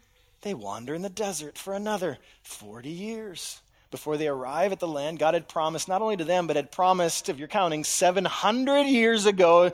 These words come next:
before that, to Abraham, that was gonna be the land that his nation, you know, his children would take possession of. David, the one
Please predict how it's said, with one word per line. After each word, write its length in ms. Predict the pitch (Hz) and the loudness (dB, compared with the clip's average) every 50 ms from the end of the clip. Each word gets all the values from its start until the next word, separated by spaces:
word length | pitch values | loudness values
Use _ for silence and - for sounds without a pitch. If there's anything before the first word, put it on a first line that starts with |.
| - - - - | -2 -8 -2 0
before 340 | 214 190 - 214 220 226 220 | 0 2 6 6 8 8 10
that, 320 | 214 185 175 175 185 - | 10 10 10 8 6 4
to 200 | - 196 190 190 | 2 2 6 6
Abraham, 600 | 208 220 233 208 214 190 170 160 139 139 139 147 151 - - - - | 6 6 6 6 4 4 4 2 0 -2 -2 -4 -6 -10 -12 -4 0
that 120 | 156 151 | 2 2
was 140 | 156 156 147 | 2 2 0
gonna 120 | 147 175 170 | -2 -2 0
be 100 | 165 165 | 0 0
the 100 | 170 165 | 0 0
land 440 | 151 147 147 143 147 147 147 139 - - - - - | 2 2 2 2 0 -2 -4 -8 -12 -18 -16 -10 -6
that 120 | 135 127 | -6 -2
his 200 | 139 156 165 160 | -2 -2 -4 -4
nation, 500 | 175 165 151 147 143 - - 156 147 135 - - - - - | -4 -4 -2 -2 -2 -4 -4 -6 -10 -12 -14 -18 -20 -16 -12
you 100 | - 139 | -8 -8
know, 60 | 135 | -6
his 160 | 127 147 160 | -6 -6 -6
children 380 | - - - 156 135 139 147 139 | -6 -6 -6 -6 -6 -8 -12 -12
would 140 | 135 135 - | -12 -12 -12
take 240 | 123 139 131 - - | -10 -10 -10 -10 -12
possession 480 | 143 131 143 135 127 - - 135 117 117 | -12 -10 -10 -8 -8 -8 -8 -8 -10 -14
of. 460 | 113 107 101 - - - - - - _ _ _ _ _ _ _ _ _ _ _ _ _ _ _ _ _ _ _ _ _ _ _ _ | -14 -16 -16 -18 -20 -20 -20 -20 -20 _ _ _ _ _ _ _ _ _ _ _ _ _ _ _ _ _ _ _ _ _ _ _ _
David, 420 | - 156 160 170 151 135 120 104 - - _ _ _ _ _ _ _ _ _ _ _ _ _ _ _ _ _ _ _ _ - | -10 -6 -6 -6 -6 -8 -12 -16 -18 -20 _ _ _ _ _ _ _ _ _ _ _ _ _ _ _ _ _ _ _ _ -18
the 80 | - 110 | -18 -18
one 440 | 110 123 135 165 190 208 208 214 | -14 -8 -4 -2 -2 0 -2 -2